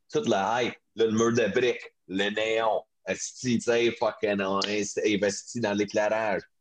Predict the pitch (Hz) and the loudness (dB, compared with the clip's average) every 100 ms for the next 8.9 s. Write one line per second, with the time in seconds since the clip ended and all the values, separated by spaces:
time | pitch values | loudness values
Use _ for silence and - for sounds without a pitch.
0 | _ - - 113 110 101 107 113 98 82 | _ -8 -2 0 2 2 2 0 2 2
1 | 101 101 98 98 87 85 120 107 95 101 | 2 2 0 0 0 -4 -2 0 0 0
2 | 90 85 78 _ _ _ - 135 131 117 | -2 -4 -10 _ _ _ 0 2 4 4
3 | 110 104 104 107 110 127 123 123 110 113 | 4 2 2 0 0 0 2 2 2 0
4 | 98 104 85 95 - 87 - 95 82 78 | 2 2 2 0 0 -2 -2 -2 -2 -4
5 | - - - 92 82 - 107 101 98 _ | -6 -8 -8 -6 -6 -4 0 0 -2 _
6 | _ - 90 92 101 120 101 95 110 101 | _ 0 2 4 2 0 0 0 0 0
7 | 92 101 120 101 98 110 110 117 117 95 | 0 -2 -2 -2 0 0 0 0 0 0
8 | 90 - 92 101 104 101 113 98 | -2 0 0 0 -2 0 -2 -2